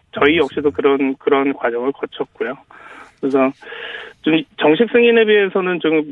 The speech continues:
Speaker 1: 많이 간소화됐지만 그렇다고 긴급 사용이라고 해서 그렇게 좀, 음, 쉽게 접근할 수 있는 그런,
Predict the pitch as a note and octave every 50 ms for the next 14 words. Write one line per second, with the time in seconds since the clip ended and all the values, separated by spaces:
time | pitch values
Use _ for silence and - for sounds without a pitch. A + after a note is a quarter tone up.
0 | C3+ C#3 C#3 D3 D#3+ E3 - C#3 C3+ C#3 D3 D#3+ D#3 D3+ C3 A#2+ - - - C3+
1 | C3+ C#3 C3+ - C#3+ C#3 C#3+ - D#3 D3 C#3+ - - C#3+ D3 E3 E3 - F3+ D#3+
2 | D#3+ D3+ D#3 D#3 D3 C#3+ C3 B2 B2 D3 D3+ D3 - A2+ A#2 C3 A#2+ - - C3
3 | - - C#3 C3 C3 B2 B2 B2+ _ _ - - - - - _ _ _ _ -
4 | - C4 - - - - - B2+ - - A3+ B3 B3 B3 C#3+ - - - - -
5 | A3 _ - - G#3 G3 E3 C#3+ B2+ - C3+ - - D#3+ E3 D#3+ D3+ D3 - -
6 | C#3+ C3+ C3 C3 B2+ C3 C3 B2+ - - C3 B2+ B2 B2 B2